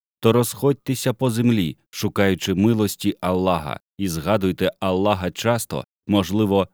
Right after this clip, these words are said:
матимете ви успіх. Але коли бачать вони торгівлю чи розвагу,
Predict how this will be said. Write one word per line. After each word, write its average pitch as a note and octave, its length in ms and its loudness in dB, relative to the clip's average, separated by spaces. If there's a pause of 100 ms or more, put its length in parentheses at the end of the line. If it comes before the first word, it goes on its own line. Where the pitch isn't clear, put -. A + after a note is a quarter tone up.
(120)
матимете F#2+ 560 0
ви E2+ 220 -4
успіх. - 500 -8 (400)
Але G#2 260 2
коли B2+ 300 2
бачать A#2 440 -2
вони A2 260 2
торгівлю G2 600 -2
чи F2 160 -4
розвагу, E2 640 -4